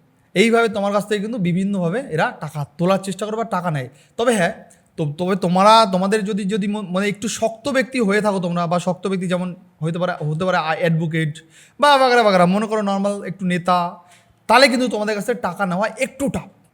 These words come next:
দেখা যায় কি জানো, অনেক ক্ষেত্রে দেখা যায় এই পুলিশটা যে তোমার কাছে সব কাগজপত্র বৈধ থাকার সত্ত্বেও তোমার কাছে টাকা নেবে।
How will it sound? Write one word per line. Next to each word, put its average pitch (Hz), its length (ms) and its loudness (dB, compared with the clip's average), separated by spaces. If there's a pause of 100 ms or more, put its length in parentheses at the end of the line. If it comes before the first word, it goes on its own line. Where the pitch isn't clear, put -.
দেখা 185 260 0
যায় 254 180 4
কি 233 100 -8
জানো, 240 360 -2
অনেক 226 200 -6
ক্ষেত্রে 247 240 -2
দেখা 220 200 -2
যায় 233 140 -4
এই 214 100 -4
পুলিশটা 214 560 -4
যে 165 100 -2
তোমার 180 360 -2
কাছে 214 220 -4
সব 190 360 -6 (100)
কাগজপত্র 185 580 -4
বৈধ 160 300 0 (180)
থাকার 214 260 -2
সত্ত্বেও - 500 -2
তোমার 214 220 0
কাছে 175 120 -4
টাকা 147 220 -4
নেবে। 131 200 -8